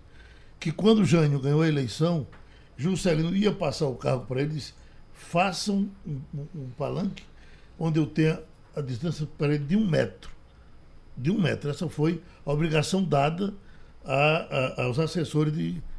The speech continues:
de Juscelino. E aí, o Carlos Chagas o-, organizaram e ficou desse, né, dessa distância. Um metro. E aí ele disse que não perguntou antes, porque era o presidente da República que estava decidindo, mas quando o tempo passou, ele perguntou, ele, por quê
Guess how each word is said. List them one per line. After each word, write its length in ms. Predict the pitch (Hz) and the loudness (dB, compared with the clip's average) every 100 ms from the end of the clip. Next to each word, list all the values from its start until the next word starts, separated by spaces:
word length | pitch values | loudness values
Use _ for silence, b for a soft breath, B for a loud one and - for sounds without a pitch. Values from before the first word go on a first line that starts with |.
| - | -2
de 100 | 151 | 2
Juscelino. 540 | 156 - 175 113 90 - - b b b b - | 2 0 -4 -6 -10 -16 -20 b b b b 0
E 80 | 226 | 2
aí, 460 | - 415 453 427 - - - - - | 2 0 -4 -8 -16 -20 -20 -20 -18
o 40 | 202 | -4
Carlos 240 | 180 151 | 0 0
Chagas 380 | 160 175 220 - - - - - - | 0 -2 -6 -10 -20 -20 -20 -16 -4
o-, 260 | 151 151 | -4 -2
organizaram 720 | 139 147 190 156 147 147 190 220 b b b - | -2 -2 -2 -2 0 0 -2 -8 b b b -10
e 40 | |
ficou 340 | - 202 160 | -6 -4 -2
desse, 320 | 160 165 - 160 | -2 -4 -6 -6
né, 100 | 156 151 | -4 -6
dessa 260 | 143 156 190 | -6 -6 -6
distância. 440 | 160 - 113 - - b b - | -6 -8 -10 -12 -14 b b 0
Um 100 | 214 | 4
metro. 440 | 170 123 - - - B B B B B - | 6 4 0 -10 -18 B B B B B 0
E 60 | |
aí 160 | 466 508 | 2 4
ele 140 | 330 | 2
disse 180 | 233 - | -2 -6
que 80 | - | -8
não 140 | 415 392 | -8 0
perguntou 540 | 175 151 151 160 156 | 2 2 2 2 4
antes, 220 | 220 226 | 4 0
porque 140 | - 156 | -4 -4
era 100 | 123 | -4
o 20 | |
presidente 280 | 139 131 143 | -6 -6 -4
da 60 | |
República 280 | 131 110 139 | -4 -2 -6
que 60 | 113 | -4
estava 200 | 139 135 | -4 -4
decidindo, 540 | - 196 202 349 - B B B B | -4 -4 -2 -4 -10 B B B B
mas 320 | 175 196 196 - - - - | -2 0 0 -8 -18 -20 -8
quando 300 | 349 381 320 - - - - 190 - - | -6 -6 -10 -14 -20 -20 -20 -20 -20 -10
o 100 | 214 | -8
tempo 280 | - 160 151 | 0 0 0
passou, 320 | 202 175 208 | -4 -2 -2
ele 100 | 247 | -2
perguntou, 500 | 196 226 214 - 226 | -2 -2 -2 -4 -8
ele, 100 | 233 | -10
por 360 | - 494 494 - | -10 -8 -6 -6
quê 300 | - 147 | -6 -6